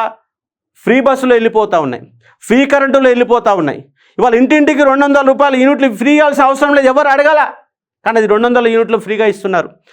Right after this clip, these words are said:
బస్సు ఫ్రీగా ఇస్తూ ఉన్నారు, గ్యాస్ ఫ్రీగా ఇస్తున్నారు. ఈ మూడు పథకాలు పెట్టే పదివేల కోట్ల రూపాయలు education and ఉపాధి,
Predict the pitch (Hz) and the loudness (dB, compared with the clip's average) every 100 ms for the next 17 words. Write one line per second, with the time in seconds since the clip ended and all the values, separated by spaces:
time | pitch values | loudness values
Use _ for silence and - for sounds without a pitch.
0 | _ - 190 202 247 233 240 247 226 226 | _ -4 -4 -2 -4 -2 0 0 0 0
1 | 214 202 180 165 _ _ 135 202 240 262 | 0 0 -2 -6 _ _ -2 0 0 0
2 | 226 240 254 247 233 226 190 156 - - | -2 0 0 0 -2 -2 -2 -4 -10 -16
3 | - 240 285 262 311 320 302 294 285 294 | -2 0 2 2 2 2 0 0 0 0
4 | 294 285 277 277 277 269 262 277 277 277 | 2 2 2 2 0 0 0 2 4 2
5 | 277 285 294 277 277 277 277 262 233 285 | 2 2 2 2 2 0 0 0 0 0
6 | 294 285 285 285 226 - - 233 254 247 | 2 0 2 0 -2 -6 -4 -2 0 0
7 | 269 277 262 | 2 2 2